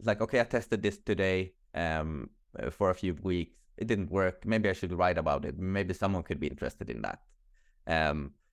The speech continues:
but I think there, obviously, if we look into the U S market, we have, uh, we have a whole bunch of companies that are, uh, you know, successful through demand gen. But maybe it's not the case that we have more companies. Maybe we just have more vocal companies in that sense about it.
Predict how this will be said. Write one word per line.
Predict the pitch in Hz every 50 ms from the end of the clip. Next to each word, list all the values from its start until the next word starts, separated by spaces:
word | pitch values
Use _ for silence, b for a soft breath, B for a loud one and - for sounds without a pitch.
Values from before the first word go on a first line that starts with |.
| _ _ -
but | 101 107
I | 113
think | 110 - 139 131 123 -
there, | 117 107 101 101 -
obviously, | 123 120 107 101 113 107 98 - - 98 90 92
if | 90 -
we | 101 95
look | 95 92 -
into | 98 95 87 - 92
the | 85 87
U | 85 98 104 117
S | 127 127 127 -
market, | 101 92 87 82 - - 80 78 82
we | 87 90
have, | 87 95 87 85 87 82 87 - _ _ _ _ _ _ - -
uh, | 64 64 65
we | 65 87
have | 90 -
a | - - -
whole | - 120 120 117 107 95
bunch | 82 92 85 82 82 -
of | 85 80
companies | - - 95 87 87 - 95 90 90 85 85 82 - - - - _ _ _ _ _ -
that | 80 85 80 82
are, | 78 82 82 80 73
uh, | - - - - - -
you | - 67 73
know, | 85
successful | - - 92 - - 95 90 - - - 87
through | - - 92 85
demand | 82 95 113 127 131 123 104
gen. | 98 85 92 101 - _ _ _ _ _ -
But | 101 101 104
maybe | 110 117 127 135 156 170 175 180
it's | 143 - -
not | 110 104 104 107
the | 101
case | - - - 101 95 98 95 -
that | - 92 82
we | - 95
have | 90 87
more | 92 101 110 107
companies. | 107 107 - 123 135 127 - 113 101 92 87 -
Maybe | 113 123 127 135
we | 120 120 113 101
just | 98 92 - -
have | 95 87
more | 90 85 85
vocal | 82 85 110 120 131 131 131 - 87 82
companies | - - 101 73 67 - - 78 76 65 - - - - - _ _ _ -
in | 101 90
that | 82 87 85 - -
sense | - 101 85 80 80 - -
about | 85 87 104 110 104 90
it. | - - - -